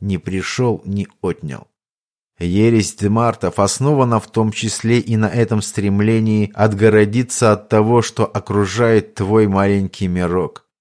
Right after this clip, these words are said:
Простолюдины и без религиозности бывают нелепы в этом вопросе. Был свидетелем, как в одной из деревень праздновали свадьбу. Сразу несколько пар.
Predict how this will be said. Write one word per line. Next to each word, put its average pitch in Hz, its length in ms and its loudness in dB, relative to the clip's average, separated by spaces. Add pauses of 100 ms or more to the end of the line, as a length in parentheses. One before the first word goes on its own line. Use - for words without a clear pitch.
(240)
Простолюдины 107 960 0
и 113 180 -4
без 110 260 0
религиозности 113 1040 2
бывают 98 500 0
нелепы 98 440 0
в 95 80 2
этом 92 260 -2
вопросе. 95 580 -4 (760)
Был 101 240 0
свидетелем, 107 800 0 (140)
как 104 200 0
в 107 100 2
одной 117 340 2
из 107 100 2
деревень 117 520 0
праздновали 104 640 0
свадьбу. 78 680 -6 (280)
Сразу 165 440 0
несколько 110 560 0
пар. - 380 -6